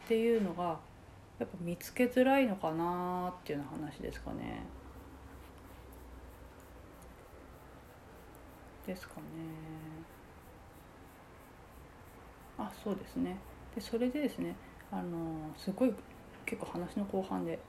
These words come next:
お話紹介しちゃうのもあれですけど、あの、いつも聞かせていただいている方ですね、退屈さについてのお話されて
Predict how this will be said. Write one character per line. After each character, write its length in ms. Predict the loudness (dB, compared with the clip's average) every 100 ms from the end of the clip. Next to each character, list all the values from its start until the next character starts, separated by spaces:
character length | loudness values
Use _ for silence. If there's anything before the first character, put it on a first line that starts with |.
| -14 -14 -14 -4
お 60 | -2
話 380 | 0 0 0 -2
紹 180 | 0 0
介 160 | 0
し 100 | 0
ち 60 | 0
ゃ 60 | 2
う 100 | 0 -2
の 80 | -2
も 120 | 0
あ 40 |
れ 80 | 0
で 80 | 0
す 80 | -2
け 80 | -4
ど、 80 | -8 -12 -14 -14 -14 0
あ 20 |
の、 60 | 4
い 60 | 4
つ 100 | 4
も 80 |
聞 160 | 0 0
か 100 | -2 -2
せ 60 |
て 160 | 2 4
い 40 |
た 120 | 4
だ 120 | 4 4
い 80 |
て 120 | 6 2
い 20 |
る 60 |
方 260 | 4 2 2
で 100 | 2
す 100 | 0
ね、 140 | -4 -4 -8 -14 -14 -8 6
退 260 | 8 8
屈 220 | 6 0
さ 100 | 12
に 160 | 12 12
つ 140 | 12
い 80 | 6
て 320 | 6 2 2 0 -2
の 80 | -2
お 40 | 0
話 300 | 2 2 2
さ 160 | 2
れ 100 | 2
て 180 | 0 0